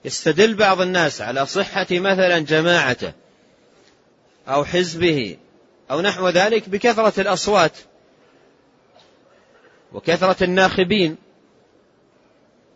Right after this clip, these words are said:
فيقول: "د-، هذا دليل على صحة ما نحن عليه،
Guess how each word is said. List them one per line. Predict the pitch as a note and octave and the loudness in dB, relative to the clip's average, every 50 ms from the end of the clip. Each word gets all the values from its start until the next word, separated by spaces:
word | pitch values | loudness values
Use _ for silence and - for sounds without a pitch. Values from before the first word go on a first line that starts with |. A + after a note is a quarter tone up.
| _ _ | _ _
فيقول: | - B2 C3 C3+ - - F#3 F#3+ F#3 F#3+ | -4 -2 -2 -2 0 0 2 4 4 2
"د-، | F#3 D#3 D#3 C3+ C#3+ | 2 0 -2 -2 -2
هذا | - - D#3 F3 F#3 F3+ F#3 | -2 0 0 0 0 2 2
دليل | E3+ F#3+ G#3 A#3 A3+ G3 E3 | 2 2 2 4 4 4 4
على | D#3+ E3 E3+ F#3 G3+ - - - _ _ _ _ _ _ _ - | 4 2 2 2 0 -2 -6 -14 _ _ _ _ _ _ _ -10
صحة | - - G3+ - - G3 G3 - F#3+ | -6 -4 -4 -2 -2 -4 -4 -2 -2
ما | F3+ F3 F3 F#3 | -2 0 0 0
نحن | G3+ F#3+ - G3+ | -2 -2 -2 -2
عليه، | G3 F#3+ F#3+ G#3 G#3+ G#3+ F#3+ D#3 | 0 0 2 2 4 2 2 0